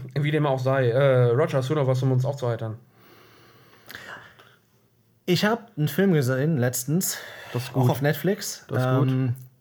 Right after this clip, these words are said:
Speaker 2: Kill Me Three Times mit Simon Pegg. Das ist so eine Art Dark Comedy, ähm, Film Noir-mäßiges Ding.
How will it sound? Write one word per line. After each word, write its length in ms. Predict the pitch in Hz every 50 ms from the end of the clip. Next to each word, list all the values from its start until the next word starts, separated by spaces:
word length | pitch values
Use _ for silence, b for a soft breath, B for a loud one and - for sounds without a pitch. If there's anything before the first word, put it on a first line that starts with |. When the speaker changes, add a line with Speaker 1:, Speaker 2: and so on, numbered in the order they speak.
| _ _ -
Speaker 2:
Kill 200 | - - 156 156
Me 100 | 151 151 135
Three 260 | - - 147 151 147
Times 600 | - 147 139 123 117 143 165 - - - - _ _
mit 120 | - 113 110
Simon 280 | - 135 131 123 120 117
Pegg. 340 | - 120 123 170 196 - - - _ _ B B B B B B B B B B B B
Das 200 | - 123 123 -
ist 100 | 170 160
so 80 | - 156
eine 140 | 143 139 127
Art 480 | 127 135 143 147 143 - - - 117
Dark 360 | 127 127 131 135 135 - -
Comedy, 960 | - - 135 139 143 143 139 123 120 123 123 123 127 127 127 123 123 123 120
ähm, 500 | 120 104 110 107 107 107 107 110 110 107 -
Film 280 | - - 120 123 123 120
Noir-mäßiges 840 | 120 113 107 110 117 127 131 123 113 107 - 110 98 104 98 - -
Ding. 320 | - 101 98 104 143 185